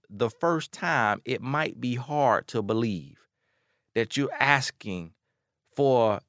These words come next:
this type of life, for this type of you know, ability and, and blessing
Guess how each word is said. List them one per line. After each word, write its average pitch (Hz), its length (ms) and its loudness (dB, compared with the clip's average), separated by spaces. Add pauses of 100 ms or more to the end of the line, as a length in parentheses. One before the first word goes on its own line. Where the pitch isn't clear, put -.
(100)
this 139 320 -2
type 127 360 0
of 101 160 -4
life, 113 360 2
for 101 180 -4
this 139 260 0
type 131 400 -2
of 101 280 -2 (500)
you 107 80 -6
know, 90 400 -4
ability 113 640 2
and, 98 240 -2
and 101 260 -4
blessing 113 640 -2